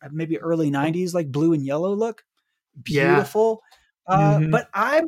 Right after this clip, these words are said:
Speaker 1: not over their, like, the switch, the, uh, the dark blue and teal stuff still works really well for me. Uh, so purely on design aesthetics. Um,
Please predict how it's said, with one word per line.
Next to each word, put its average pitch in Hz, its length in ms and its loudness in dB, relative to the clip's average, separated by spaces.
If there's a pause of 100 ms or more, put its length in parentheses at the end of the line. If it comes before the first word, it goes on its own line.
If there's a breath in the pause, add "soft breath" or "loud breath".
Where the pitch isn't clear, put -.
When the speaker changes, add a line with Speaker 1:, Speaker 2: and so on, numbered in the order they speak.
Speaker 1:
not 269 140 -4
over 277 420 -8
their, 226 440 -4
like, 220 320 -4
the 196 200 -6
switch, - 380 -2
the, 175 320 -2
uh, 151 480 -4
the 147 100 -12
dark 160 400 -4
blue 143 420 -4 (400 loud breath)
and 143 220 -6
teal 151 560 -2
stuff - 340 -8
still - 420 0
works 170 320 -6
really 151 180 -4
well 139 180 -4
for 139 160 -10
me. 135 240 -8 (400)
Uh, 131 280 -6
so 135 160 -10
purely 214 380 0
on 147 80 -2
design 135 340 -8
aesthetics. 123 600 -12 (420)
Um, 135 460 -8